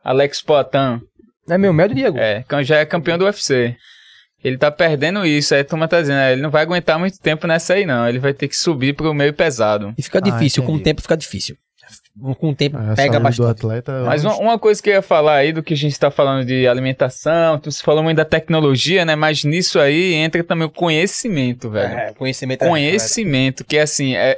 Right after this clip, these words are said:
Speaker 1: é o trabalho multidisciplinar, a integração do, dos trabalhos, você tá falando do head coach, né? Que é algo também, antigamente a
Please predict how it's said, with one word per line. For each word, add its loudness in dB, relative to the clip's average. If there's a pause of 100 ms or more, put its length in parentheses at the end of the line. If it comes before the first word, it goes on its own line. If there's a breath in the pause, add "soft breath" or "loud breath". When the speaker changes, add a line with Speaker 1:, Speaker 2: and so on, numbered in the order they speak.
Speaker 1:
é 2
o -2
trabalho 0
multidisciplinar, 0
a -2
integração 0
do, 0
dos -4
trabalhos, 0
você -6
tá 2
falando -2
do -4
head 0
coach, -2
né? -4 (640 soft breath)
Que 0
é 4
algo 2
também, 0 (560 soft breath)
antigamente -2
a -2